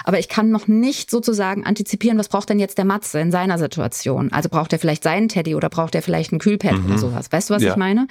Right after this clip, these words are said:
Speaker 2: Ja, verstehe ich.
Speaker 1: Also es
Speaker 2: Mhm.
Speaker 1: ist, ich bin eher bei mir und bei dem, was, was, was ich erlebe, weil ich das auch schon erlebt habe. Das ist sozusagen das Nachahmende. Und deswegen ist es auch so, dass wir bei unseren Kindern das ja auch merken, also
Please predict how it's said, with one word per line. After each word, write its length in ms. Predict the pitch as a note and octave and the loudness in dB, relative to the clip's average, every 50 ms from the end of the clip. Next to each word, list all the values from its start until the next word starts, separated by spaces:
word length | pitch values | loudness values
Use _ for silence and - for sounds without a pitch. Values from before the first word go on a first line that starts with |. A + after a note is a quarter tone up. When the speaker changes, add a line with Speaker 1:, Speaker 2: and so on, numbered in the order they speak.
| - - | 0 0
Speaker 2:
Ja, 100 | A#2 A2+ | 0 0
verstehe 280 | - C3 - - G2 | 0 -2 -2 0 0
ich. 40 | E2 | 2
Speaker 1:
Also 140 | G3 F#3+ F#2 | 2 0 0
es 80 | G2 C3 | 0 -2
Speaker 2:
Mhm. 40 | - | -2
Speaker 1:
ist, 260 | G3+ - - - - _ - - | -4 -4 -6 -10 -12 _ -12 -8
ich 180 | - - F#3 - | -4 -4 -4 -2
bin 200 | - G3+ G#3 G#3 | 0 0 0 0
eher 260 | - - G3 G3+ F#3+ | 0 0 -2 -2 -2
bei 180 | F3+ F#3 F3+ F3+ | -2 -2 -2 0
mir 300 | F3+ F#3+ G#3+ B3 C4 A#3 | 2 2 2 2 2 0
und 140 | F#3+ F#3 F3 | 0 -2 -2
bei 160 | - F3 F3 | -2 -2 0
dem, 240 | E3+ F3+ F#3 F#3+ F#3 | 0 0 0 0 0
was, 220 | F3 E3+ - - - | -2 -4 -6 -6 -4
was, 220 | F3+ F3 - - - - - | -4 -4 -6 -8 -16 -14 -6
was 220 | - A3+ E3 - - | -2 -2 -2 -2 0
ich 220 | - A3+ A3 - - | -2 -2 0 0 0
erlebe, 440 | A#3 A#3 A3+ A#3 B3 A#3+ G#3+ F3 | 0 2 2 2 0 0 0 0
weil 240 | F3 F3 F#3 G#3 G#3+ | -2 -2 0 0 -2
ich 180 | - G3+ G3 - | -2 -2 -2 -2
das 200 | - - - - | -4 -4 -4 -4
auch 140 | - E3+ - | -4 -4 -4
schon 220 | - - E3 - | -2 -4 -2 -2
erlebt 520 | - D#3+ D#3+ D#3+ D#3+ D#3+ - - - - | -2 -2 0 0 -2 -2 -6 -10 -8 -4
habe. 260 | D#3 D3+ D3+ C#3+ C#3 C3 | -4 -2 -2 -2 -2 -2
Das 160 | - D3 - | -4 -4 -4
ist 160 | - - - | -6 -6 -6
sozusagen 440 | - D#3+ - E3 D#3+ D3 D3+ D#3+ D3 | -6 -4 -2 0 0 0 0 -2 -2
das 180 | D#3 - - | -4 -2 0
Nachahmende. 840 | D3+ D3 C3+ D3 - - - D3 C3+ C3+ C3+ B2+ C3 - - - - - - - - - - - - - - - | 0 2 2 0 -2 -4 -4 -2 0 2 2 0 0 -2 -4 -8 -8 -10 -12 -12 -10 -10 -10 -10 -10 -12 -10 -4
Und 460 | - - F#3 F3+ F3+ E3+ E3 - - - | 2 2 4 4 4 2 0 0 0 0
deswegen 360 | F3+ - - G#3+ G#3+ G#3 - | 0 2 0 0 0 0 -2
ist 140 | - - A3+ | -2 -2 -2
es 120 | G#3 - | -2 0
auch 140 | - F#3 F#3+ | -2 -2 -2
so, 240 | - - G3+ G3+ G3+ | 0 0 0 0 0
dass 220 | G3 F#3 F3+ - | 0 -2 -4 0
wir 160 | - F#3+ F#3 F3 | 0 0 0 0
bei 120 | F3+ - | -2 -2
unseren 300 | - F#3 F#3 F3+ F3+ F3 | -2 0 0 0 0 2
Kindern 300 | - G#3+ G#3+ A3 G#3+ G3+ | 2 2 2 4 2 2
das 140 | G3 F#3 - | 0 0 0
ja 100 | F#3 - | -2 -2
auch 140 | - F3 - | -2 0 0
merken, 460 | F#3 G3 G3+ A3 A#3 A#3 - D#3+ D#3+ | 2 2 2 0 -2 -2 -2 -2 -2
also 440 | D#3 - D#3+ E3 F3 F3 F3 E3 | 0 0 0 0 0 0 0 0